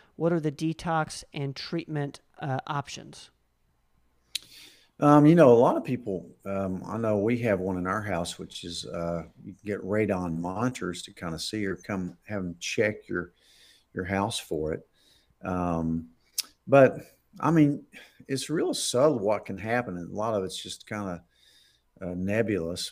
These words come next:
Speaker 2: but, um, people can get sick. It's almost like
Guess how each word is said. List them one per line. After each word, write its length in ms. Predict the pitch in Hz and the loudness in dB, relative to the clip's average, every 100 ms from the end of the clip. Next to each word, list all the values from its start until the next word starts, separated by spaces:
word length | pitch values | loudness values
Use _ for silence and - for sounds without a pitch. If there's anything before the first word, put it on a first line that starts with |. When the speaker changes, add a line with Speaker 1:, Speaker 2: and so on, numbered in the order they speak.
| - | -8
Speaker 2:
but, 340 | 101 95 90 - _ _ _ _ 101 | -4 -4 -6 -14 _ _ _ _ -8
um, 460 | 104 101 98 95 | -4 -2 -2 -4
people 340 | - 165 220 254 | -4 -6 -6 -2
can 160 | 165 | 0
get 200 | 120 110 | 2 0
sick. 360 | - - 143 135 | 0 2 2 2
It's 160 | 113 | -2
almost 340 | 180 214 156 - | -2 -2 -2 -2
like 300 | 120 110 | -2 -2